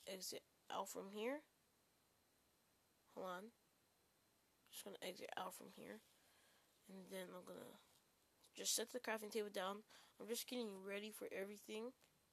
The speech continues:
Getting prepared. Get some, get me some more blocks. Get me, I'm gonna make a chest,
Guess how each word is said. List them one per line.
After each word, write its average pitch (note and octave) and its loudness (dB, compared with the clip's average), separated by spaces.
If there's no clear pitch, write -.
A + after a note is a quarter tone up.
Getting G3+ -6
prepared. G#3 2
Get - -6
some, - -4
get - -8
me - -6
some - -4
more - -6
blocks. - 0
Get - -16
me, - -20
I'm F#3 -4
gonna G3 2
make A3 2
a - -8
chest, A#3+ 8